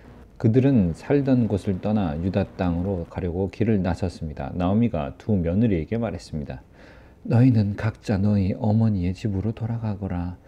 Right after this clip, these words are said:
너희가 나와 죽은 내 아들을 잘 보살펴 주었으니 여호와께서 너희를 잘 돌보아 주기를 바란다. 또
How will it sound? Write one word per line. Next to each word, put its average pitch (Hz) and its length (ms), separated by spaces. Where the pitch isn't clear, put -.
너희가 110 640
나와 101 400
죽은 - 440
내 113 360
아들을 95 520
잘 87 340
보살펴 101 520
주었으니 117 720
여호와께서 123 640
너희를 98 720
잘 92 440
돌보아 92 500
주기를 95 480
바란다. 82 600
또 139 380